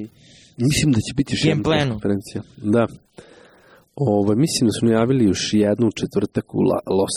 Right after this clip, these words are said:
Speaker 1: Angelesu sa publikom, znači to će biti, to može da bude bukvalno ono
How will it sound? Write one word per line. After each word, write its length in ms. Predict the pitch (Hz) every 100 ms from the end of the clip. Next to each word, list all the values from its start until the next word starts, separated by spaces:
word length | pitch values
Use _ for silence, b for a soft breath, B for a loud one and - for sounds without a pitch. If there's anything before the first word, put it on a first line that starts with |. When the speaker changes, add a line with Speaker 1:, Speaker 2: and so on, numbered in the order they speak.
| 95
Speaker 1:
Angelesu 460 | 90 92 90 - - -
sa 100 | 127 98
publikom, 480 | 101 90 95 - 98
znači 180 | 98 -
to 80 | -
će 160 | 98 -
biti, 320 | - 101 - 98 -
to 140 | 110
može 240 | 95 98 98
da 80 | 95
bude 260 | 98 98 95
bukvalno 460 | 110 113 - 95 90
ono 200 | 90 101